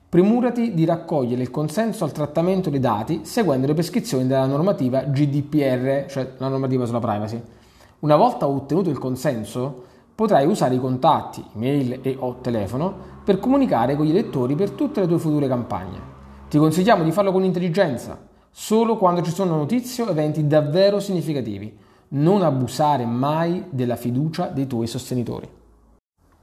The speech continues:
Un'altra cosa che puoi fare sul tuo sito, che è molto coinvolgente, è ospitare sondaggi su temi che sai essere particolarmente significativi per la tua base elettorale. Rendi il sondaggio di immediata comprensione,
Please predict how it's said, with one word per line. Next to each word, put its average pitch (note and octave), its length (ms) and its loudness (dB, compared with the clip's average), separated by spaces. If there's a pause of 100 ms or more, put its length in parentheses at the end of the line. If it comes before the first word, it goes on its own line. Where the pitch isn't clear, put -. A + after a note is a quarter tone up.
(480)
Un'altra D3+ 480 2
cosa C3 220 0
che A#2+ 80 -2
puoi B2 160 -6
fare D3 180 0
sul A#2 160 -4
tuo B2+ 120 -8
sito, B2+ 280 0
che A#2 60 -4
è - 20 -4
molto D#3 340 0
coinvolgente, B2+ 840 -2 (340)
è D3+ 240 2
ospitare D3 880 0
sondaggi C#3 880 -2 (240)
su F3 260 -4
temi A#3 360 4
che G3+ 100 -2
sai E3+ 300 2
essere E3 300 -2
particolarmente E3 760 0
significativi F3+ 800 0
per D#3+ 100 0
la D3+ 80 2
tua D#3 140 -2
base C#3 260 0
elettorale. G#2 520 -6 (680)
Rendi G#3 340 4
il E3 80 2
sondaggio C#3+ 600 0
di D3 100 0
immediata F3 560 2
comprensione, B2 880 -6